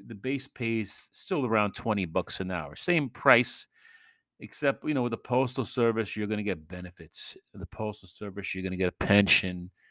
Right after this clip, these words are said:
You're gonna get sick leave, vacation leave. You're gonna get, um, the thrift savings plan, you know, union benefits. So, you know, you, you're more locked in with the,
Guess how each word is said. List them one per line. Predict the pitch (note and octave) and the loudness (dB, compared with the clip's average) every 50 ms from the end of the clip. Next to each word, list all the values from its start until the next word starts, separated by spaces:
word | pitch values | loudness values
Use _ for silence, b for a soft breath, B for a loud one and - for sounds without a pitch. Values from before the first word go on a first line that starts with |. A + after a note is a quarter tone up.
| b b b b b b _ | b b b b b b _
You're | - F#2 F#2+ | -12 -8 -6
gonna | G#2 G2+ G2+ | -4 -4 -4
get | G2 F#2+ - | -4 -2 0
sick | - - - A2 G2+ - - F#2 | 0 2 2 2 0 0 -2 -4
leave, | G2 F#2+ F#2+ F2+ | -2 -2 -2 -2
vacation | - G2 F#2 - - - G#2 G2+ G#2 F#2+ - - G2 F2+ F2 | -4 -8 -12 -10 -8 -6 -4 -2 0 0 0 0 -2 -2 -4
leave. | F2+ F#2 F2+ F2+ F#2 F2+ F2 D#2+ | -6 -6 -4 -4 -6 -6 -8 -8
You're | E2+ F2+ E2+ - | -10 -12 -12 -10
gonna | F#2+ F#2+ F#2 F2 | -10 -10 -10 -10
get, | E2 - F#2+ F#2 F2+ E2 - _ - F2 | -10 -10 -10 -10 -10 -12 -14 _ -14 -14
um, | E2+ E2 E2 D#2 D#2+ - _ _ _ _ _ _ _ _ _ _ _ _ B B B _ - | -12 -12 -14 -16 -18 -20 _ _ _ _ _ _ _ _ _ _ _ _ B B B _ -10
the | G2 | -10
thrift | - - - B2 A#2 - - | -8 2 4 4 6 6 4
savings | - - - G2+ G2+ G#2 G2+ G2+ G2+ F#2+ - - | 4 4 4 4 4 4 2 0 -2 -4 -6 -8
plan, | - - - G2+ G2 F#2+ F#2 F#2 F2+ F2 F2 E2+ E2 E2+ F2+ - b b b b b b b b b _ | -12 -14 -12 -10 -8 -8 -8 -8 -8 -8 -8 -10 -12 -12 -14 -18 b b b b b b b b b _
you | C3 C#3 | 2 6
know, | C3 A#2+ A2 A2 - - _ _ _ _ _ _ _ _ _ _ _ _ _ _ _ _ _ _ - | 8 8 8 6 4 0 _ _ _ _ _ _ _ _ _ _ _ _ _ _ _ _ _ _ -2
union | A2 A2+ A#2+ A#2 A#2 A#2 A#2 A2 G#2 G2 | 4 6 6 8 8 8 6 6 6 4
benefits. | E2+ G2+ G2+ G#2 G#2 G#2 G#2 G#2+ G2+ - - | 6 6 6 8 8 10 10 10 10 10 6
So, | - - C3 B2 B2+ B2 | 2 4 6 8 8 6
you | B2 G#2 C#3+ D3 | 4 2 -2 0
know, | C#3+ C3 | 0 0
you, | C3+ C3+ C#3+ C3 - | 0 0 -2 -2 -4
you're | D3 D#3 D#3+ | -6 -6 -6
more | D#3+ F3 G3 F#3+ E3+ | -6 -6 -4 -4 -2
locked | D3 D3+ D3+ D3+ C#3 C3+ _ - | -2 0 0 -2 -2 -4 _ -8
in | C3 B2 | -6 -6
with | B2 A2 | -6 -6
the, | A2+ | -6